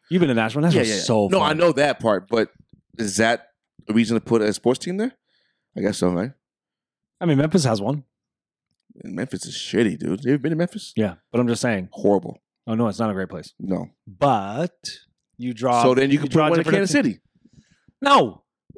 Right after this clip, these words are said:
Speaker 2: You just said, "But you draw people
Speaker 1: You know what?
Speaker 2: to Memphis." So you
Speaker 1: Let's
Speaker 2: can
Speaker 1: get
Speaker 2: draw,
Speaker 1: another
Speaker 2: so you can
Speaker 1: Florida
Speaker 2: draw,
Speaker 1: team.
Speaker 2: you can draw people to freaking Kansas City.
Speaker 1: Hey, no. Do Jacksonville. Let's get four Florida teams.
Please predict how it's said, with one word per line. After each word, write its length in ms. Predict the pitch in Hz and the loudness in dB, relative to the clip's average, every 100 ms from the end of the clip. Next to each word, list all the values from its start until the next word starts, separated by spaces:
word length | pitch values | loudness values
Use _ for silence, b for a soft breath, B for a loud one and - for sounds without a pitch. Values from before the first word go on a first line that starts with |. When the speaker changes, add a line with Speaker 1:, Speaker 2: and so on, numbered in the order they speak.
| _ _ _ _ - | _ _ _ _ -2
Speaker 2:
You 100 | 170 | 2
just 160 | 185 - | 4 4
said, 260 | 226 147 b b _ | 4 2 b b _
"But 580 | 190 147 123 127 151 - | 2 6 6 6 4 -4
you 80 | 143 | -8
draw 300 | 110 110 117 | 0 2 4
people 100 | 151 | 4
Speaker 1:
You 40 | |
know 60 | 214 | 4
what? 100 | 220 | 4
Speaker 2:
to 120 | 180 | 2
Memphis." 400 | 175 240 156 156 - | 0 0 2 0 0
So 80 | 160 | 2
you 40 | |
Speaker 1:
Let's 220 | 214 233 | 4 2
Speaker 2:
can 100 | 208 | 2
Speaker 1:
get 40 | 226 | 4
Speaker 2:
draw, 40 | |
Speaker 1:
another 240 | 220 208 190 | 4 2 2
Speaker 2:
so 60 | |
you 120 | - - | -2 2
can 100 | 175 | 4
Speaker 1:
Florida 260 | 160 143 | 4 4
Speaker 2:
draw, 280 | 131 139 156 | 4 4 4
Speaker 1:
team. 100 | 113 | 0
Speaker 2:
you 60 | - | -4
can 160 | 170 120 | -4 2
draw 200 | 120 131 | 2 2
people 240 | 175 160 | 0 -2
to 300 | - 196 190 | 0 2 2
freaking 520 | 208 - - 165 190 | 0 -4 0 0 0
Kansas 260 | 180 202 196 | 0 2 2
City. 280 | 247 226 107 | 2 2 0
Speaker 1:
Hey, 220 | 151 110 _ _ _ _ _ _ | -2 -4 _ _ _ _ _ _
no. 400 | 113 117 87 - _ _ 104 | 0 2 0 -4 _ _ -4
Do 320 | 135 135 135 120 | 2 4 4 0
Jacksonville. 600 | 117 101 - 87 78 - - - _ _ _ _ _ _ - | -2 -2 -6 -8 -12 -16 -20 -20 _ _ _ _ _ _ -4
Let's 140 | 139 | -2
get 140 | 165 131 | 0 0
four 280 | - 131 123 | 2 2 4
Florida 300 | 117 98 87 | 2 0 -2
teams. 340 | 87 82 | -8 -10